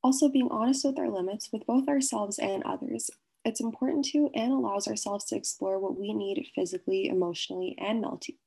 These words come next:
mentally, and to better communicate them to others. All right, so next up is being consistent with our boundaries and also starting with I statements to help express how we're feeling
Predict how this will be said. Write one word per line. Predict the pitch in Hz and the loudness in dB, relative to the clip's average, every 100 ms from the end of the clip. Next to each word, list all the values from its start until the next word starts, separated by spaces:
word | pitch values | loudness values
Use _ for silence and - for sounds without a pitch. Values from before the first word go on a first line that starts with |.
| _ | _
mentally, | 202 190 190 - 165 220 262 - - - - _ _ - | -2 2 2 2 2 4 4 2 -14 -20 -20 _ _ 2
and | 220 | 4
to | 233 | 6
better | 208 233 | 4 2
communicate | 233 214 202 202 202 196 - | -2 -2 -2 -2 0 0 0
them | 180 175 | -2 -2
to | 175 - | -2 -6
others. | - - - - - _ _ _ _ _ _ _ _ _ _ | -6 -4 -6 -8 -16 _ _ _ _ _ _ _ _ _ _
All | 214 202 | -2 0
right, | 180 - - | -2 -4 -6
so | 202 | -4
next | 214 285 - | 2 0 2
up | 220 226 | 2 2
is | - 208 202 190 | 0 0 0 -2
being | - 185 185 | -2 0 -2
consistent | - 196 262 262 269 | -6 -2 0 2 0
with | 262 247 | -2 -2
our | 233 | -2
boundaries | 226 220 214 226 233 220 - | 0 0 0 0 -2 -2 -2
and | 208 - | -2 0
also | 226 214 254 247 | 0 0 0 -2
starting | - 208 214 202 | 0 -2 -2 -6
with | 202 - | -8 -6
I | 190 | -4
statements | 185 - - - 196 - | -4 -4 -4 -4 -6 -6
to | |
help | 185 185 | -4 -4
express | 190 - 190 185 - | -6 -6 -4 -6 -6
how | - | -4
we're | 190 185 | -2 -2
feeling | - - 277 277 269 | -2 0 2 2 -2